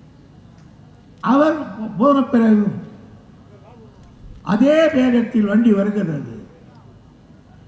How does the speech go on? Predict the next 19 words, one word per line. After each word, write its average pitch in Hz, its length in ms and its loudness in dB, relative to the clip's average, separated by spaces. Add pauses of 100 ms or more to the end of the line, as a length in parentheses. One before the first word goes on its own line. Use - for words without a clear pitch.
(120)
கலைஞருடைய 190 540 4
வேகத்திற்கு, 151 500 0 (420)
அந்த 143 140 -2 (140)
வேகத்துக்கு 196 560 0
ஈடுகொட்டு 185 480 0 (420)
இந்த 143 120 -4 (120)
கட்சியை 180 420 2 (760)
நடத்துவதற்கு 190 680 2 (500)
ஸ்டாலினை 220 580 4
தவிர 190 200 0 (360)
வேறு 160 200 2 (140)
யார் 269 280 6
வந்திருந்தாலும் 208 680 0 (220)
இந்த 160 200 -2
இயக்கம் 180 300 0
பாடுபட்டிருக்கும், 151 640 -8 (1700)
இந்த 196 140 0
இயக்கம் 302 340 0
பாடுபட்டிருக்கும். 254 720 -2